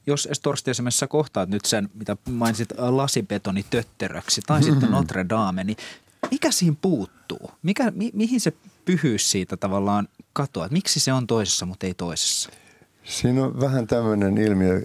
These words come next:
Speaker 3: joka näkyy usein jossakin kirkollisissa yhteyksissä, kun pitäjän oman pojan pitää saada Eskon puumerkkinsä kaikkeen. Se, se jotenkin, että se on yhden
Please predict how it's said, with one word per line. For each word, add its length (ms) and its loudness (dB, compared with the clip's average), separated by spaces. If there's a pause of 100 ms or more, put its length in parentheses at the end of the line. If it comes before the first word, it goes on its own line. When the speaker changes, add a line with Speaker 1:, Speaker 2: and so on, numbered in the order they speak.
Speaker 3:
joka 360 0 (280)
näkyy 340 2
usein 500 2 (500)
jossakin 520 2
kirkollisissa 800 0
yhteyksissä, 640 -2
kun 220 0 (420)
pitäjän 440 2
oman 360 2 (600)
pojan 320 2
pitää 340 -2
saada 280 2
Eskon 480 0
puumerkkinsä 800 0 (120)
kaikkeen. 600 -4 (520)
Se, 280 0
se 140 2
jotenkin, 460 2
että 200 -2
se 120 0
on 240 2
yhden 400 2